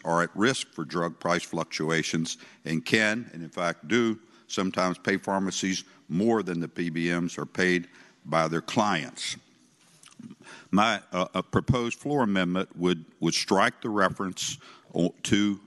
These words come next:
uh, spread pricing, and then it would also strike the, the licensing, uh, which would basically not allow spread pricing. So I will hope,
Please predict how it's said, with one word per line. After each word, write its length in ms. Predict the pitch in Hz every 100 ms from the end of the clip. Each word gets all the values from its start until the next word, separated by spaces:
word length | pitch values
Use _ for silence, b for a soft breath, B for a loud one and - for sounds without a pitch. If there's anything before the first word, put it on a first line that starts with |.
| -
uh, 320 | 78 76 73 69 - _ _
spread 400 | - - 98 87
pricing, 560 | - 87 85 - 95 92 B B B
and 160 | 82 85
then 140 | 87
it 60 | 85
would 120 | 87
also 300 | 95 - 90
strike 380 | - 92 95 -
the, 180 | 80 78 - -
the 100 | 80
licensing, 720 | 82 87 - 87 - 92 87 - B B
uh, 160 | - 80
which 240 | 64 85 -
would 220 | 80 73
basically 760 | 85 87 - 87 - 85 82 - B B
not 260 | - 78 78
allow 320 | 76 82 92
spread 420 | 95 - 78 69
pricing. 460 | - 76 73 - 67
So 160 | - 73
I 80 |
will 100 | 73
hope, 320 | 71 113 127